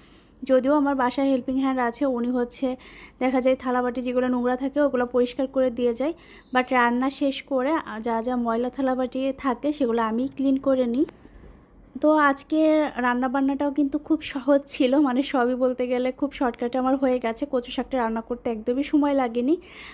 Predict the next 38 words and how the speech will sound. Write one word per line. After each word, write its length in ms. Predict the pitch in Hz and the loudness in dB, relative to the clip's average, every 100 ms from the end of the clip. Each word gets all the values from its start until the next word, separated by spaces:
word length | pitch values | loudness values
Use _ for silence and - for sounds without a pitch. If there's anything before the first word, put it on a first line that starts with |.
| - | -4
আর 200 | 254 262 262 | 2 4 4
মাংস 180 | 254 269 | 2 2
রান্না 240 | 294 254 254 | 2 0 -2
করতে 220 | 254 262 | -2 -2
তো 100 | 262 | -2
খুব 140 | 262 240 | -2 0
বেশি 140 | 247 247 | 0 -2
একটা 120 | 254 | -6
সময় 280 | 262 240 233 | -4 0 2
লাগে 220 | 226 226 | 0 -2
না, 100 | 240 | -4
সব 200 | 262 262 226 | -2 -2 -2
মশলা 260 | 226 - 226 | -2 -4 -8
টশলা 280 | 220 - 233 220 | -8 -6 -6 -2
দিয়ে, 160 | 233 247 | -2 -2
আহ, 720 | - - - - - 240 240 233 | -6 -20 -20 -16 -2 2 2 2
প্রেশার 240 | 240 254 | 0 0
কুকারে 260 | 240 247 240 | 0 0 0
আমি 80 | 233 | 0
এই 60 | 233 | 0
যে 100 | 247 | -2
দিয়ে 240 | 226 247 254 | 2 2 2
দিয়েছি। 460 | 247 226 220 - 349 - - - - - - 240 | 2 0 -2 -8 -8 -10 -20 -20 -20 -12 -2 -2
এখন 160 | 240 269 247 | 2 0 0
একটা 160 | 240 269 | -2 -4
সিটির 260 | - 277 285 | -2 0 2
অপেক্ষা 400 | 254 247 247 277 | 0 0 -2 -2
করতেছি, 500 | 269 247 - 247 311 | 0 -2 -2 -4 0
আর 180 | 294 254 | 0 0
এই 180 | - 285 285 | 0 0 -2
ফাঁকে 240 | 277 277 240 | -2 0 0
আমি 120 | 233 | -2
তো 80 | 240 | -4
সব 160 | 247 233 226 | -4 -4 -4
কিছু 160 | 240 254 | -6 -6
ক্লিনও 300 | 240 240 254 | -4 -2 -2
করে 280 | 262 269 254 | 0 2 2
নিলাম। 300 | 233 226 262 | 0 -2 -2